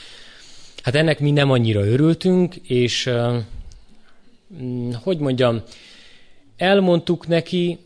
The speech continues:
de nem értette, hogy ez miért baj, hogy ez nekünk miért probléma, hogy miért nem szeretnénk, hogy ilyen ezoterikus tartalmak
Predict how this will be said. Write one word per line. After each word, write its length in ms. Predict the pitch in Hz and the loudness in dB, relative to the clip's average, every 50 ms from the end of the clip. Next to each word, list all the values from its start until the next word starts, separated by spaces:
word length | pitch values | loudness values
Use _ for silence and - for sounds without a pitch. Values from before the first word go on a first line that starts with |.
| _ _ | _ _
de 180 | - 120 135 147 | -8 -4 -2 0
nem 340 | 156 165 175 170 156 143 143 - - _ | 0 0 0 0 0 -2 -4 -6 -14 _
értette, 640 | - 156 151 147 135 - - - 113 - - - 127 | -2 0 0 0 0 -2 -4 -6 -6 -6 -4 -4 -2
hogy 180 | 123 123 120 123 | 0 0 0 0
ez 120 | 113 107 | -2 -2
miért 380 | 120 120 117 113 107 104 - 104 | -2 -2 0 0 -2 -2 -6 -6
baj, 460 | 101 110 104 98 90 85 85 80 - | -4 -2 -2 -2 -4 -6 -10 -12 -10
hogy 180 | - 120 117 120 | -8 -4 -2 0
ez 180 | 117 117 110 - | 0 0 -2 -2
nekünk 340 | - 113 - - 113 113 113 | -4 -6 -4 -4 -4 -2 -2
miért 280 | 117 110 95 92 - - | -2 -2 -4 -4 -8 -8
probléma, 440 | - 135 147 143 139 135 127 117 | -4 -2 0 0 2 2 0 2
hogy 120 | 113 110 104 | 0 0 0
miért 260 | 113 127 131 123 - | 0 0 0 0 -2
nem 100 | 113 98 | -6 -8
szeretnénk, 460 | - - 131 123 117 - 123 113 101 | -6 -4 -4 -4 -2 -2 -4 -4 -4
hogy 160 | 98 107 110 | -4 -4 -2
ilyen 200 | 120 120 113 110 | 0 0 0 2
ezoterikus 720 | 113 117 120 117 113 - - 113 107 104 - - 104 - - | 2 0 0 0 -2 -4 -4 -4 -4 -6 -8 -10 -12 -12 -6
tartalmak 760 | - 127 117 117 110 - 107 92 92 104 107 107 - - - | -2 0 2 0 0 -2 -4 -6 -4 -4 -4 -4 -6 -8 -16